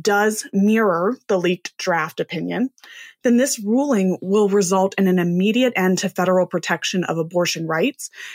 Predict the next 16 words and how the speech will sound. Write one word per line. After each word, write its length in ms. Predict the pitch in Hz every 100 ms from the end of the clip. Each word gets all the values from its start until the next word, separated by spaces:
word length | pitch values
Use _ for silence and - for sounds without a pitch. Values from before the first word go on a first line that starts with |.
| - -
and 100 | 247
it 80 | 247
will 120 | 233
also 300 | 233 277 339
result 360 | 311 247 214 202
in 40 |
the 120 | 190
activation 720 | 196 202 233 202 175 175 180 170
of 160 | 165
trigger 440 | - - 269 277 220
laws 460 | 175 170 170 160 -
in 120 | 196
at 120 | 170
least 320 | 190 190 - -
thirteen 500 | 208 - - 196 185
states 560 | - 165 190 320 -